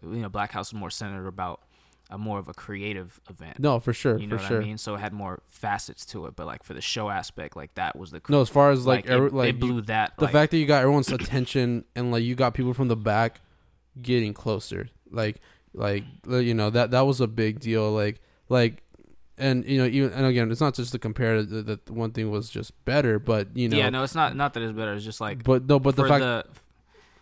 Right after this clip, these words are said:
Speaker 1: how do you say it? Like, for what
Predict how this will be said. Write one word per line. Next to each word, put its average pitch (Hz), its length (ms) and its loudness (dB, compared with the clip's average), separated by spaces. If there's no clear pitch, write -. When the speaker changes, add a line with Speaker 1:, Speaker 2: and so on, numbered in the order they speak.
Speaker 1:
how 107 120 -6
do 98 60 -8
you 90 80 -12
say 85 200 -14
it? 85 200 -14
Like, - 320 -16
for 120 240 -6
what 127 380 -2